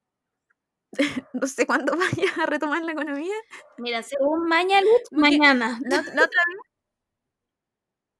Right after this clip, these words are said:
Speaker 2: <laughs> Weón.
Speaker 1: Fuente, <laughs> Mañalich. Y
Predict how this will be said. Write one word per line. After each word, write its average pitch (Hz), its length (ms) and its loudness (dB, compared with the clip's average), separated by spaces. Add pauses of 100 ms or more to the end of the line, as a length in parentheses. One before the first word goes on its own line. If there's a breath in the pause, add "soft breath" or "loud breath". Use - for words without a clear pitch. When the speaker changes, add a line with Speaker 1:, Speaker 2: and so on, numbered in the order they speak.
(360)
Speaker 2:
<laughs> - 1080 -10
Weón. 294 100 -4
Speaker 1:
Fuente, 285 360 2
<laughs> 392 520 0 (560 loud breath)
Mañalich. 208 600 -4 (1300)
Y 240 240 0